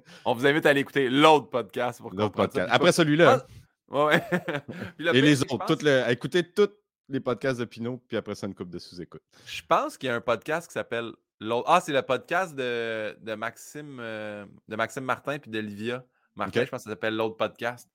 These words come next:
Speaker 1: Fait qu'allez, allez écouter sous-écoute, <laughs> c'est ça qu'on voulait dire. Mais allez écouter aussi l'autre podcast, mais en, en bout de ligne, écoutez quand même Puis avec Pinot.
Speaker 2: De toute façon, ouais, c'est, c'est ça qui est magnifique, là, les podcasts, tu sais, t'es pas obligé de n'écouter juste un, dans le sens, euh, je, je sais plus avec qui j'avais
Speaker 1: Ouais.
Speaker 2: cette conversation-là, mais tu sais, tu peux,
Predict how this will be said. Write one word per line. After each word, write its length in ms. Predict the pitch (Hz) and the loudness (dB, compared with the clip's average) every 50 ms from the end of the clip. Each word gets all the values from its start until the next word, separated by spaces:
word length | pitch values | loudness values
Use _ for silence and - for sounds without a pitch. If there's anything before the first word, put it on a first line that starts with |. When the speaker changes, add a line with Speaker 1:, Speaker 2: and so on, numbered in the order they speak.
| _ _ _ _ _ _ - | _ _ _ _ _ _ -12
Speaker 1:
Fait 100 | - 98 | -10 -4
qu'allez, 280 | - 107 117 131 139 - _ - | 0 0 2 2 0 -2 _ 0
allez 220 | 107 110 120 143 170 | 0 2 4 2 2
écouter 380 | 180 170 - - - 160 165 156 | 0 0 -8 -4 -2 -2 -2 -2
sous-écoute, 420 | - - 139 123 127 127 127 120 | -4 -6 -6 -6 -4 -4 -4 -8
<laughs> 40 | - | -8
c'est 80 | - - | -4 0
ça 120 | - 180 | 0 0
qu'on 140 | - 147 131 | 0 0 -2
voulait 160 | 117 117 113 | -2 -2 -2
dire. 180 | 101 123 151 - - 208 208 101 107 | 2 2 2 2 2 -2 -6 -2 4
Mais 100 | 131 143 | 6 8
allez 200 | 143 139 143 165 | 8 8 8 6
écouter 240 | 165 165 - - 165 | 2 2 2 0 0
aussi 240 | 160 156 - 165 160 | 0 0 -2 -4 -2
l'autre 280 | 143 151 156 156 143 - | 0 0 0 0 -2 -4
podcast, 460 | 147 123 - - 143 156 175 170 - | -6 -6 -4 -2 0 0 0 -2 -6
mais 180 | 127 131 131 117 | -10 -12 -10 -8
en, 60 | 110 123 127 131 95 87 123 | -6 -4 -4 -4 -4 -4 -8
en 60 | 120 | -8
bout 100 | 123 131 | -8 -8
de 60 | 123 | -8
ligne, 320 | 127 139 147 151 147 143 - - | -8 -8 -8 -10 -12 -14 -12 -8
écoutez 320 | 131 139 - - - 151 143 | -8 -8 -8 -8 -12 -10 -6
quand 140 | - 123 120 | -6 -6 -6
même 140 | 123 123 | -6 -8
Puis 100 | 110 - | -10 -12
avec 200 | 110 113 110 107 _ | -10 -10 -10 -10 _
Pinot. 200 | - 104 98 - _ _ 156 170 - - - - | -16 -16 -16 -16 _ _ -20 -20 -20 -20 -20 -20
Speaker 2:
De 40 | - | -18
toute 100 | - - | -8 0
façon, 300 | - 127 - - 214 180 | 0 0 2 4 4 8
ouais, 260 | 139 139 151 147 110 | 8 8 8 8 4
c'est, 260 | 90 - 110 107 123 | -2 -6 -6 -6 -6
c'est 120 | 127 - 185 | -4 -4 -6
ça 100 | 208 240 | -6 -4
qui 80 | - 170 | -4 -2
est 20 | |
magnifique, 440 | 123 113 104 95 90 - 127 131 - | -2 -2 -2 -4 -6 -6 -8 -6 -6
là, 120 | 104 101 104 | -4 -4 -4
les 80 | 101 | -4
podcasts, 480 | 92 - 110 110 - 175 160 - - _ | -2 -4 -4 -4 -4 -10 -10 -10 -12 _
tu 140 | - 120 120 | -10 -10 -10
sais, 60 | 113 - _ _ _ _ _ _ _ _ | -10 -10 _ _ _ _ _ _ _ _
t'es 60 | - 101 | -12 -8
pas 100 | - 160 | -8 -8
obligé 200 | 135 107 117 131 | -6 -4 -4 -4
de 40 | 120 | -4
n'écouter 400 | 101 95 - - - - 110 104 | -4 -8 -10 -10 -8 -6 -4 -4
juste 360 | 90 76 90 98 92 - - _ - | -4 -6 -10 -10 -10 -12 -18 _ -12
un, 220 | 87 87 90 85 80 | -12 -12 -12 -12 -16
dans 160 | 80 76 82 82 | -16 -14 -14 -14
le 40 | |
sens, 340 | 78 - - 90 87 82 - - | -14 -14 -14 -14 -14 -14 -14 -12
euh, 180 | 87 80 80 | -12 -12 -12
je, 120 | 80 80 80 | -12 -14 -16
je 80 | 78 78 _ _ _ _ - | -18 -20 _ _ _ _ -18
sais 80 | - - | -4 4
plus 80 | - | 6
avec 160 | 165 135 127 120 | 6 6 6 4
qui 100 | - 123 | 4 4
j'avais 100 | 123 113 | 6 6
Speaker 1:
Ouais. 60 | 104 110 | 4 4
Speaker 2:
cette 160 | - 117 - | 0 -2 -2
conversation-là, 600 | - 104 101 107 - 117 104 - - 104 104 123 | 0 2 2 2 2 2 0 0 0 -2 0 0
mais 100 | 131 104 92 | -2 -2 -2
tu 60 | - | -4
sais, 80 | 127 | -6
tu 100 | 117 - | -6 -6
peux, 220 | - - 120 120 | -6 -4 -4 -4